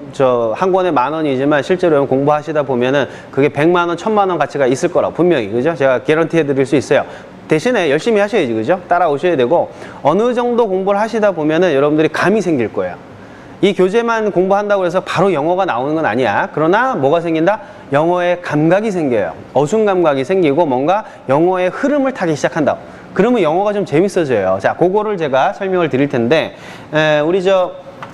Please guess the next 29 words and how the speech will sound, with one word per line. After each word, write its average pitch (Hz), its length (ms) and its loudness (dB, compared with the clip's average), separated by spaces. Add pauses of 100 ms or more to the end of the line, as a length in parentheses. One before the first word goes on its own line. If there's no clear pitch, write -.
(160)
시크릿 247 440 0
그래머, 196 640 0
어, 165 160 -2
교재를 185 380 4
보시면요. 160 720 2 (360)
어, 147 120 2
이런 220 240 2
형식으로 180 560 2
지금 147 220 2
문제가 151 360 4
돼 135 160 0
있잖아요. 131 600 -2 (140)
그 147 60 0
물론 175 380 2
여기 170 260 2
이제 156 200 2
일, 214 280 2
이, 208 60 2
삼, 190 200 0
사, 175 160 2
오 147 160 0
번 147 180 0
요거는 147 540 2
제가 131 200 2
영어로 180 320 2
써놨지만 135 480 -2
실제 220 380 0
교재에는 156 520 0
다 135 240 -2